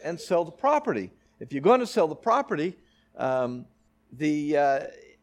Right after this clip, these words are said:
tax, you owe us taxes. And if you're gonna sell the property,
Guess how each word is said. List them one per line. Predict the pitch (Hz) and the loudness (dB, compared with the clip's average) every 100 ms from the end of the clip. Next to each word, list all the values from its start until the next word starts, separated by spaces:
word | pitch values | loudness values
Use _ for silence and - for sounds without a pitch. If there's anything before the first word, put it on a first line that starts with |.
| _ _ | _ _
tax, | - 220 254 233 - - - _ _ _ - | 2 4 4 -2 -10 -20 -20 _ _ _ -16
you | 160 202 | -4 4
owe | 208 233 | 6 4
us | 226 | 2
taxes. | 254 269 277 120 95 - _ - | -2 -2 -4 -10 -10 -16 _ -12
And | 147 | -10
if | 147 | -6
you're | 156 | 0
gonna | 226 233 | 0 0
sell | 220 160 | -2 -2
the | |
property, | 147 233 269 285 208 160 | 0 2 4 2 0 0